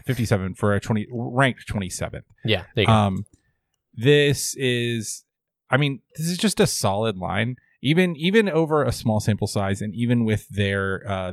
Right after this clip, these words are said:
Speaker 1: the schedule that they faced, they beat S M U thirty-seven to, uh, thirty in the first weekend, and then they whipped the crap out of U N L V, as you said, forty-three to seventeen last weekend. But even having spa-, uh, faced that, a fifty-seven point four opportunity rate is pretty good.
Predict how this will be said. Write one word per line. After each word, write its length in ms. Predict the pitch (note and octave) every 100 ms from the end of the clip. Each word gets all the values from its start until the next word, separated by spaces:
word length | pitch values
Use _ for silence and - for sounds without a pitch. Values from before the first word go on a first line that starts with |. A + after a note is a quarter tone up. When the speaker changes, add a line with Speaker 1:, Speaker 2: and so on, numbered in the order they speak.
| F#2
Speaker 1:
the 120 | G2
schedule 360 | - A#2 G#2 G2+
that 160 | F2+
they 100 | F#2
faced, 400 | F2+ F#2+ F2 - - - - -
they 100 | A2+
beat 220 | C3+ C3+
S 200 | A#2+ B2
M 80 | A2+
U 280 | G#2+ G#2+
thirty-seven 440 | G2+ A2 G#2+ A2+ G2+ - -
to, 80 | G2+
uh, 120 | F#2
thirty 400 | - G2+ F#2+ F#2+
in 80 | F#2
the 80 | F#2
first 240 | G2+ -
weekend, 320 | G2 G2 F#2+
and 100 | F#2+
then 80 | G2+
they 140 | G2 F#2+
whipped 320 | F2+ G#2 -
the 100 | F#2
crap 400 | - G#2+ F#2 G2
out 120 | F#2
of 80 | F#2
U 120 | F#2+
N 60 | F#2
L 140 | F2
V, 180 | F2+ F2+
as 160 | F2+ F#2+
you 60 |
said, 240 | F#2 F#2 F#2+
forty-three 320 | G#2 G2+ G2
to 80 | F2+
seventeen 360 | F2+ F2 F2+
last 200 | F2 F2
weekend. 300 | F#2 F#2 G2 - - - -
But 160 | - B2
even 220 | E3 F#3+
having 260 | D#3 D#3 A#2+
spa-, 240 | - A#2 -
uh, 160 | G#2 G2
faced 320 | - G#2 -
that, 260 | G#2 A2+
a 280 | G2+ G2+ G2+ -
fifty-seven 460 | D3+ C#3+ D#3 C3+
point 240 | A#2+ A2+ -
four 300 | G#2+ G#2 G2
opportunity 440 | G2+ G2 G#2 G2+
rate 220 | G2+ G#2
is 120 | G#2 -
pretty 400 | - G#2+ A2+ G2
good. 340 | F2 G#2